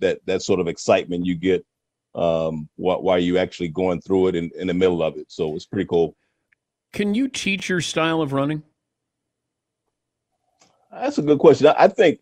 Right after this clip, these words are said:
Speaker 1: I, <laughs> I think to some,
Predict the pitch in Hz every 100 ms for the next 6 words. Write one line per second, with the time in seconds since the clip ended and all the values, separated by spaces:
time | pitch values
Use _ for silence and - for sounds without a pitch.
0 | - 139 170 - - 160 170 175 - -
1 | - 214 - - - _ - - _ -
2 | - - - - - 127 - 156 151 -
3 | - 131 - - 147 151 170 180